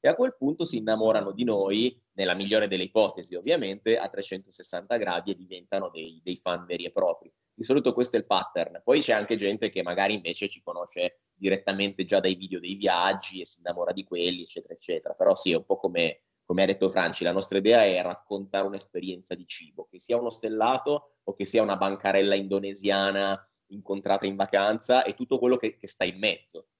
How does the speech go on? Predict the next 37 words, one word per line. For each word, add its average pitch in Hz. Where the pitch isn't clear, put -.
N-, 113
ci 135
dispiace 147
un 147
po' 131
venire 107
etichettati, 104
alle 98
volte 104
capita, 98
come 110
quelli 131
dei 113
ristoranti 101
stellati, 95
perché -
non 98
è 110
un'etichetta 101
che 95
ci -
sentiamo 90
addosso. 90
Quello, 127
come 98
diceva 117
Franci, 143
è 98
solo 127
un 95
format, 76
ma 95
ce 110
ne 113
sono 87
tanti 80
altri. 73